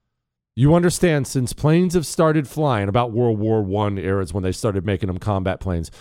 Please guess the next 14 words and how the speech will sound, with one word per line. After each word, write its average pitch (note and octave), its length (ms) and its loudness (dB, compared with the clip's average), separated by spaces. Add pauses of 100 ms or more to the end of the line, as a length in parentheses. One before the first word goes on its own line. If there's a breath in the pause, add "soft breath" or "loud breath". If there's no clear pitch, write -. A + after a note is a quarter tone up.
(420 soft breath)
You C3 100 -2
realize F3 240 2
since D#3+ 240 -6
planes C#3+ 320 -2
have D#3+ 100 -2
started C#3 360 -2
flying, A2+ 640 -2
America A#2+ 640 0
has G2+ 260 -4
never C#3+ 460 0
been C#3 180 0
in B2+ 120 -2
a B2 60 -2
conflict G#2 720 -4